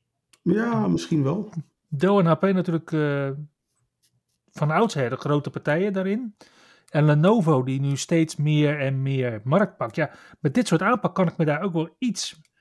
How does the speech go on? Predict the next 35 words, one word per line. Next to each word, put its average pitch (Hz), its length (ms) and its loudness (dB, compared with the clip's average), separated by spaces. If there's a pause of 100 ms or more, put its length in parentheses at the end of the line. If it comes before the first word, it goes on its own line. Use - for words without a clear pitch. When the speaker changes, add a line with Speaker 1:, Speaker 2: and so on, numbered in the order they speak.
(300)
Speaker 2:
bij 156 220 4
voorstellen. 143 560 0
Als 139 140 0
je 151 380 -2 (360)
inderdaad 160 540 2
die, 131 360 -4
die 131 200 -4
ThinkPad-series 131 960 2
ziet, 120 360 -8 (240)
wat, - 300 -6
ja, 117 340 -2
aan 127 140 -2
de 139 60 0
ene 185 220 4
kant 147 420 0 (300)
heb, - 300 -6
van 160 100 0
dat 147 120 2
spectrum 139 340 -2
heb, 139 100 -2
heb 143 80 -4
je 139 60 0
de 135 80 2
grote, 175 340 8
robuuste 139 580 2
tuintegels. 196 760 2 (1080)
En 175 380 4
aan 151 120 4
de 165 60 2
andere 196 220 6
kant 156 240 6
heb 135 200 0
je 147 120 2
de 127 220 4
superhippe, 135 1500 0